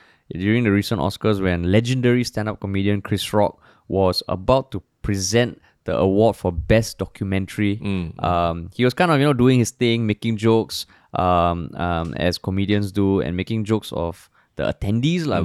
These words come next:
Speaker 1: which is what people do at the Oscars, lah.
Speaker 2: Mm, mm.
Speaker 1: And he made a joke about Jada Pinkett Smith, uh, Will Smith's wife,
Speaker 2: Mm.
Speaker 1: and that she was preparing for G I Jane two, lah.
Speaker 2: Mm.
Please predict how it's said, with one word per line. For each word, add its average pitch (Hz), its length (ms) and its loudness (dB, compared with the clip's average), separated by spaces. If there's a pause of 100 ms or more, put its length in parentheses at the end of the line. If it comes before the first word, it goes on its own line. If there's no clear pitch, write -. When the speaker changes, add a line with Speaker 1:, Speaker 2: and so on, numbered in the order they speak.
Speaker 1:
which 76 80 -10
is 87 80 -10
what 110 240 -2
people 104 240 -2
do 101 280 2
at 85 80 0
the 71 60 -2
Oscars, 131 380 -6
lah. 98 160 -6
Speaker 2:
Mm, 90 160 -6
mm. 80 240 -12 (100)
Speaker 1:
And 98 340 -2
he 101 440 -4 (240)
made 135 160 0
a 131 80 2
joke 113 240 2
about 92 440 0
Jada 107 400 0
Pinkett 101 460 -6
Smith, 101 540 -8
uh, 85 160 -6
Will 98 160 -2
Smith's - 380 -8
wife, 90 500 -4
Speaker 2:
Mm. 90 380 -4
Speaker 1:
and 87 720 -2 (480)
that 98 300 0
she 104 240 2
was 98 160 2
preparing 104 420 0
for 98 180 0
G 95 280 0
I 98 140 2
Jane 98 300 -2
two, 110 380 0
lah. 82 160 -8
Speaker 2:
Mm. 110 380 -2